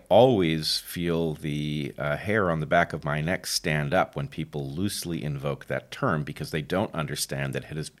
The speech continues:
it has become legally special and that a journalist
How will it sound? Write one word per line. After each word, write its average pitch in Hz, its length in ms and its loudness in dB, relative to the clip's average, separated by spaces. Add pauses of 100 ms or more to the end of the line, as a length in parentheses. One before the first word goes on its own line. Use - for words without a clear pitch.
it 82 100 -6
has 78 140 -8
become 76 400 -6
legally 92 400 -4
special - 680 -2 (460)
and 76 200 -2
that 85 180 2
a 76 80 -2
journalist 85 800 0